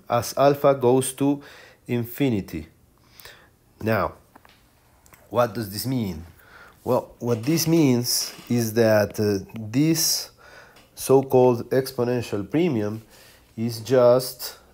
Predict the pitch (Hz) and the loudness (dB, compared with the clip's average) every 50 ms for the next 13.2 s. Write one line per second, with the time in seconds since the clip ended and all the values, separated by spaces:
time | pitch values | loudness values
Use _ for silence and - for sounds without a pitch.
0 | _ _ - 98 104 101 98 92 90 90 87 85 87 82 - - - - - - | _ _ -10 -8 -6 -6 -4 -4 -6 -6 -8 -10 -12 -14 -18 -20 -20 -20 -20 -20
1 | - _ _ - - _ _ _ - - - - - - - 151 156 151 156 - | -20 _ _ -20 -20 _ _ _ -20 -20 -18 -16 -14 -8 -4 -2 -2 -2 -4 -8
2 | - - - - - - - _ _ _ _ _ _ _ _ - 98 98 101 98 | -20 -20 -20 -20 -20 -20 -20 _ _ _ _ _ _ _ _ -4 -2 -2 0 0
3 | 98 95 - - - 110 113 120 123 123 123 127 120 - 113 117 110 95 101 101 | 0 -2 -4 -6 -4 0 2 2 2 2 2 0 -2 -2 -2 -2 -2 -2 -2 -4
4 | 95 - - - 127 131 135 131 135 131 - - 135 135 135 131 131 - - - | -6 -4 0 2 4 6 6 6 4 2 -2 0 2 2 4 2 0 -2 -2 0
5 | 117 117 117 117 117 113 117 117 113 - - - - - - - _ _ 101 101 | 2 2 2 2 2 0 -2 -4 -6 -8 -10 -12 -16 -20 -20 -20 _ _ -6 -4
6 | 104 101 107 120 131 139 131 131 127 123 120 117 113 110 117 117 120 127 139 151 | -2 0 2 2 2 2 2 2 2 2 2 0 0 -2 -2 -2 -2 -2 -4 -6
7 | 165 170 - - - _ - - 117 120 127 131 139 147 131 117 110 104 104 104 | -8 -8 -12 -18 -20 _ -8 -2 0 2 4 4 4 2 0 -2 -4 -4 -2 0
8 | 110 117 120 123 127 127 117 110 104 98 101 104 107 110 110 110 110 104 98 92 | 0 0 0 0 -2 -2 -2 -2 -2 -2 -2 -2 -2 -2 -4 -4 -8 -10 -10 -10
9 | - - 110 110 113 104 - - 117 117 127 127 - - - - - - - - | -6 -6 -4 -4 -4 -6 -4 -4 -4 -4 -6 -8 -12 -18 -20 -20 -20 -20 -20 -20
10 | - _ - 110 113 120 120 120 - - - - - _ _ - 98 104 101 95 | -14 _ 0 2 4 4 2 0 -4 -14 -18 -20 -20 _ _ -10 -8 -6 -4 -4
11 | 107 113 110 107 101 95 92 110 110 110 98 90 90 90 - - - 135 147 160 | -2 -2 -2 -4 -4 -2 0 0 0 0 0 -2 -4 -4 -4 -2 0 2 2 2
12 | 160 - - - - 107 104 127 131 127 123 120 110 110 110 110 117 113 110 110 | 0 -4 -8 -8 -6 -4 0 2 4 4 4 2 2 0 0 -2 -2 -2 0 0
13 | 104 - - | -2 -2 -6